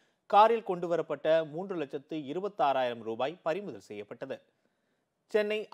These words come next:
ஆர் கே நகர் இடைத்தேர்தல் வருகிற இருபத்தோராம் தேதி நடைபெறுகிறது. இதற்கான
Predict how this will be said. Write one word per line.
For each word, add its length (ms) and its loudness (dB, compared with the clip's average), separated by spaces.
ஆர் 160 4
கே 80 -2
நகர் 300 -4
இடைத்தேர்தல் 600 -4
வருகிற 280 0
இருபத்தோராம் 640 -2
தேதி 240 -8
நடைபெறுகிறது. 560 -6
இதற்கான 340 2